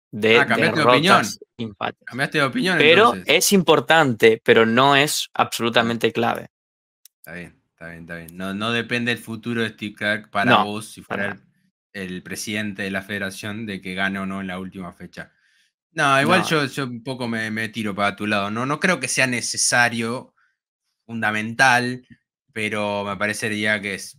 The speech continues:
Speaker 2: sí sería importante de lo anímico y de
Speaker 1: Hmm.
Speaker 2: cara a lo que se viene el año que viene con la
Speaker 1: Sí.
Speaker 2: clasificatoria al Mundial, ¿no? Eh, pero bueno, aunque sea, se están viendo cosas distintas. A ver, igual lo estaba pensando recién, digo, no s-,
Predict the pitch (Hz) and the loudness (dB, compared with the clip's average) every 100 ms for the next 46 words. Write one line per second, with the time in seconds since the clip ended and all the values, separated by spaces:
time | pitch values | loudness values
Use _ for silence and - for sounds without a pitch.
0 | _ - 98 - 98 101 101 95 95 95 | _ -18 -14 -12 -8 -8 -8 -10 -10 -12
1 | - 104 98 107 95 92 92 95 98 98 | -8 -8 -6 -6 -6 -8 -8 -8 -6 -8
2 | 98 107 101 87 87 87 98 92 92 90 | -8 -10 -10 -10 -10 -6 -6 -6 -8 -12
3 | - 98 98 98 95 98 101 107 95 92 | -12 -8 -6 -6 -8 -6 -6 -6 -8 -12
4 | - 92 - 92 107 92 92 87 87 92 | -10 -14 -16 -4 -4 -2 -4 -8 -8 -6
5 | 98 87 90 90 _ _ _ _ 98 90 | -6 -6 -12 -16 _ _ _ _ -12 -10
6 | 87 87 87 - 95 110 120 104 101 104 | -10 -10 -12 -10 -6 -4 -2 -4 -6 -4
7 | 143 147 - 127 117 117 113 110 110 107 | -2 -2 0 0 0 -2 -2 -4 -6 -6
8 | 101 - 123 139 139 147 - _ _ _ | -8 -6 -4 -2 2 0 0 _ _ _
9 | _ _ 135 131 131 180 156 87 - 117 | _ _ 2 4 4 2 0 -10 -12 -4
10 | 117 117 147 135 131 131 127 120 123 120 | 0 2 4 4 4 0 -2 -2 -2 -2
11 | 117 113 127 143 - - | -2 -2 -2 -2 -4 -12